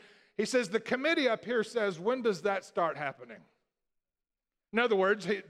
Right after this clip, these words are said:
things are saying to himself, "When do, where, where's that line? I wanna, I wanna get in that line."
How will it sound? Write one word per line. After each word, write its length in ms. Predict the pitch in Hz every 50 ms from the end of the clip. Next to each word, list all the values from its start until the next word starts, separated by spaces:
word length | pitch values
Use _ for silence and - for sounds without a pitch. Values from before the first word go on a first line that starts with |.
| - -
things 220 | 233 233 220 202
are 80 | 214 196
saying 340 | - 233 208 208 196 190 160
to 100 | 180 196
himself, 540 | 175 170 165 - - 233 233 170 143 - - - _ _ _ _ _ _ _ _ _ _ _ _ _
"When 260 | 151 208 285 320 339
do, 120 | 330 269 208
where, 240 | 196 214 254 - 220
where's 320 | 214 233 269 311 320 262
that 280 | 180 277 269 269 262 254
line? 360 | 262 254 240 220 202 165 165
I 120 | 170 196 226
wanna, 240 | 247 269 254 240 - 190
I 180 | 202 247 294
wanna 180 | 311 311 277 247
get 180 | 214 254 247
in 140 | 240 226 214
that 260 | 208 208 208 196 185
line." 220 | 160 147 139 127